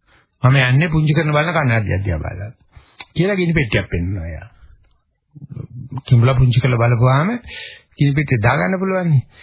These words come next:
ඉතින් අන්න ඒ වගේ, ආ, යෝගාවචරය දන්නවනම් මේ දැන් පැමිණෙන දුක පැණි ගහක් කියලා.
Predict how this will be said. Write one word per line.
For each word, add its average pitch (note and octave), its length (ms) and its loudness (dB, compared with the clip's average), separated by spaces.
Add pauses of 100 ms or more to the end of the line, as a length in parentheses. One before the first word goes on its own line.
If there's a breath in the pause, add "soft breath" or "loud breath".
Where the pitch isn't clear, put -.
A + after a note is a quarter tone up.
(120)
ඉතින් D#3+ 280 0
අන්න C#3 240 6
ඒ F3+ 140 0
වගේ, F#3 400 0 (680 loud breath)
ආ, A#2 320 4
යෝගාවචරය E3 720 4 (100)
දන්නවනම් E3 640 4
මේ D#3 200 0
දැන් C#3+ 260 2
පැමිණෙන C#3+ 540 4
දුක F3+ 220 0
පැණි D3 280 4
ගහක් C3+ 300 2
කියලා. G2 360 -6